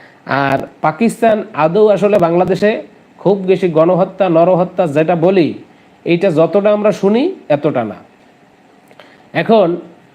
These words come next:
এই পরিস্থিতি যদি বা-, আপনাদের ভারতে হয়, মনে করেন আপনাদের কুকি চীন,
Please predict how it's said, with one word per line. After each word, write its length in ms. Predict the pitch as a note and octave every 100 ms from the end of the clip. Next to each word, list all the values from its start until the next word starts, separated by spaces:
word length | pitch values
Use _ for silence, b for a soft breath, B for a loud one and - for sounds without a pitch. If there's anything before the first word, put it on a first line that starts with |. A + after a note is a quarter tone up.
| _ _ _ -
এই 220 | G#3 B3+
পরিস্থিতি 540 | G3 G3 G3+ - G#3+
যদি 280 | G#3+ G#3 F#3
বা-, 260 | D#3 D#3+ -
আপনাদের 360 | D3+ F3 G3
ভারতে 440 | E3 C3 F3 G#3 G3+
হয়, 260 | C#3 A2 - - _ _ _ -
মনে 200 | F#3 G3+
করেন 260 | G#3 G#3
আপনাদের 380 | G3 E3 F#3+ F#3+
কুকি 360 | - G3+ - F#3+
চীন, 360 | F#3 F#3+ D3